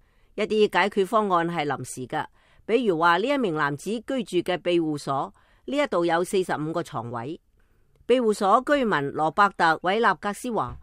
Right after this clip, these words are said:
洛杉磯嘅房租太高啦，好困難，佢俾唔起，需要幫助。佢要感謝上帝，佢哋喺呢一度建咗庇護所。呢一個庇護所係喺市政府幫助下建立起嚟嘅。仲有好多咁樣嘅庇護所，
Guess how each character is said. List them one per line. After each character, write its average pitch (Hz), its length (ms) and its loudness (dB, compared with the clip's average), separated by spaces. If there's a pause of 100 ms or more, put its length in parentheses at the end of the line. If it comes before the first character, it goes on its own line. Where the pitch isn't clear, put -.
(340)
洛 294 180 0
杉 269 240 0
磯 320 160 0
嘅 233 80 -2
房 147 240 -6
租 247 200 2
太 180 220 -6
高 170 220 -2
啦， 131 140 -6 (320)
好 262 220 -2
困 226 200 0
難， 127 240 -4 (200)
佢 180 220 -4
俾 190 220 2
唔 143 120 -2
起， 131 260 -8 (240)
需 240 220 0
要 180 100 4
幫 190 240 -2
助。 123 240 -8 (420)
佢 220 120 0
要 233 160 4
感 214 200 0
謝 220 140 0
上 156 260 -2
帝， 156 360 -2 (120)
佢 214 140 -2
哋 190 200 0
喺 - 20 -2
呢 247 100 -4
一 262 80 2
度 156 420 -2
建 175 200 0
咗 165 220 0
庇 160 180 -2
護 131 160 -6
所。 127 340 -12 (760)
呢 175 100 -2
一 190 100 0
個 165 160 0
庇 170 160 0
護 147 120 -4
所 156 260 -2
係 190 200 -2
喺 208 160 -4
市 202 120 -8
政 202 160 0
府 214 180 0
幫 254 240 0
助 - 80 -4
下 160 340 2
建 175 140 -2
立 160 60 -4 (100)
起 143 140 -6
嚟 165 200 -6
嘅。 139 140 -8 (520)
仲 220 180 4
有 233 200 4
好 240 180 0
多 285 160 4
咁 233 160 -2
樣 220 180 0
嘅 214 100 -2
庇 170 180 0
護 143 160 -4
所， 135 360 -10